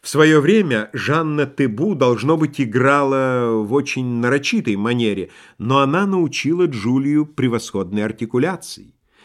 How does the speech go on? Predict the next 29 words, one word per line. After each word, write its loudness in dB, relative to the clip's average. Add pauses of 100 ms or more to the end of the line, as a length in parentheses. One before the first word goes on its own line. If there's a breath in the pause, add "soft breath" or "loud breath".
(160 soft breath)
научила 2
ходить 0
и -6
держаться -2
на -2
сцене, -2
научила -4
ее 4
не 0
бояться 0
собственного -2
голоса -2 (320 loud breath)
и -2
отшлифовала 0
ее 2
интуитивное 0
умение 0
установить -4
нужный -4
ритм, -4 (600 soft breath)
которое -4
впоследствии 0
стало -6
одним -8
из -14
самых -4
больших -10
ее -8
достоинств. -14